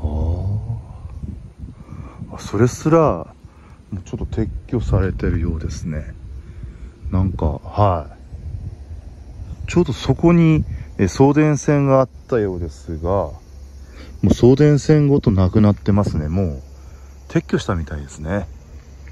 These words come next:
うわうわうわうわうわうわ。えー、橋という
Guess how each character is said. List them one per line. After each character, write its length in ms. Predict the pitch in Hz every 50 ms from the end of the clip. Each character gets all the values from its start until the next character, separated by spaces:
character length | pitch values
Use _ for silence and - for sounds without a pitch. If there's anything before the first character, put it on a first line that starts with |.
| - - - - - - - - - - - - - - -
う 100 | 95 92
わ 180 | 92 90 87
う 100 | 85 80
わ 160 | 82 85 80 80
う 60 | 80
わ 40 | 80
う 20 |
わ 120 | 78 76
う 20 | 76
わ 0 |
う 340 | 73 73 76 - - - - - - - - -
わ。 120 | - - - -
え 440 | 117 123 127 127 127 127 123 120 110
ー、 360 | - - - 160 170 - - -
橋 40 |
と 140 | - 240 233
い 80 | 226 226
う 120 | 226 196